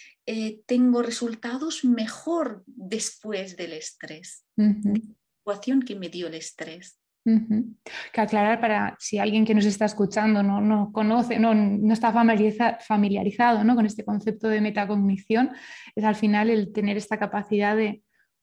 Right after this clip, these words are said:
Speaker 2: poder desapegarnos, ¿no? de nuestros pensamientos, nuestras emociones y poder vernos desde, desde fuera, ¿no? que al final es un gran objetivo, ¿no? que tenemos, eh, que,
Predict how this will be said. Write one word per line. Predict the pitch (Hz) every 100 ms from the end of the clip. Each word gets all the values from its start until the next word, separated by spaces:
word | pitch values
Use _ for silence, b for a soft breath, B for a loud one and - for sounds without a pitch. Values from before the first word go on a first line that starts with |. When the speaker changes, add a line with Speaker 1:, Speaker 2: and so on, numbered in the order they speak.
| -
Speaker 2:
poder | 208 208 220
desapegarnos, | 226 226 208 202 214 226 240 226
¿no? | 220 254
de | 214
nuestros | 202 214
pensamientos, | - 220 208 202 220 220
nuestras | 202 208 208
emociones | 208 190 208 220
y | 220
poder | 196 196 202
vernos | 196 208 214 226 B B B B B
desde, | - 208 196 185 196 190 185 185 185 190 -
desde | 202 190 175 190
fuera, | - 202 196 185
¿no? | 190 247
que | 262
al | -
final | 196 190
es | 202 - _ 247
un | 220
gran | 208 220
objetivo, | 214 220 208 220 220 214
¿no? | 220
que | 226
tenemos, | 202 202 208 226 226
eh, | - 208 202 190 190 190
que, | - 190